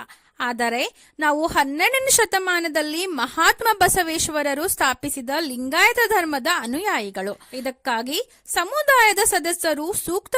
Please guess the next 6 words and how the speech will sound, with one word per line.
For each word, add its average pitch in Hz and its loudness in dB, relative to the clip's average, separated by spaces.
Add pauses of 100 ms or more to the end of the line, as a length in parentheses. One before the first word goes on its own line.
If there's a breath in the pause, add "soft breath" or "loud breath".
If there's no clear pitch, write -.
ಮಾಹಿತಿ 349 -2
ನೀಡುವ 277 -2
ಮೂಲಕ 269 -4
ಸಹಕರಿಸುವಂತೆ 339 -2
ಮನವಿ 277 -6
ಮಾಡಿದರು." 208 -6